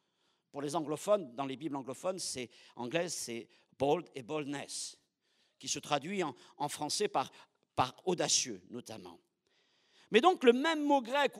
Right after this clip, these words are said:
ou anglais, qui donne hardiesse, se décline en français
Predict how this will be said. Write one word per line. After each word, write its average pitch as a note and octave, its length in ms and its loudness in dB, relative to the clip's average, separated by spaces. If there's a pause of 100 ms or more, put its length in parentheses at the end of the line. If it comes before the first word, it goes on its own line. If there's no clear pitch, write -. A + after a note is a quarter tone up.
ou A#3+ 200 -2
anglais, G#3+ 680 0 (240)
qui D#3+ 120 -8
donne G#3+ 180 6
hardiesse, E3+ 800 0 (340)
se - 240 2
décline D4+ 720 0 (160)
en G#3 140 4
français E3 680 -2